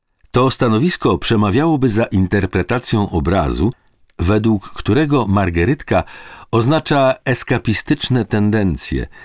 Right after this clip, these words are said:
odwrócenie wzroku od takiej czy innej rzeczywistości politycznej, przeniesienie akcentu ze spraw społecznych na najzupełniej indywidualne.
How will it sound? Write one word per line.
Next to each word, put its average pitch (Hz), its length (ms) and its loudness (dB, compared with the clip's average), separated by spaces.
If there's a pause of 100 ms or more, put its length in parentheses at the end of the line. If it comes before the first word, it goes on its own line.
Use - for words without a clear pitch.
(300)
odwrócenie 92 600 0
wzroku 85 480 -2
od - 160 -6
takiej 101 440 0
czy - 160 -2
innej 90 540 2
rzeczywistości 82 800 -2
politycznej, 90 680 -2 (580)
przeniesienie 127 640 2
akcentu 147 460 0
ze 107 160 2
spraw - 440 -2
społecznych 104 720 0 (480)
na 95 420 2
najzupełniej 98 1080 0
indywidualne. 69 1040 -2